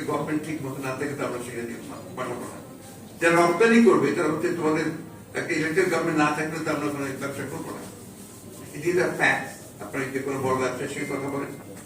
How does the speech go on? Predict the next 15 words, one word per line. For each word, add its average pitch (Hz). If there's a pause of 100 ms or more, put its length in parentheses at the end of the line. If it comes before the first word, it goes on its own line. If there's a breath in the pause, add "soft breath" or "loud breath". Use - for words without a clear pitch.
(420)
ব্যবসায়ী 120
লিডারদের 151
সঙ্গে 156
কথা 139
বলেন, 143
it -
is -
a -
fact। -
তো -
আমি -
জানি -
যে 214
আমাদের 170
ইকোনমিকে -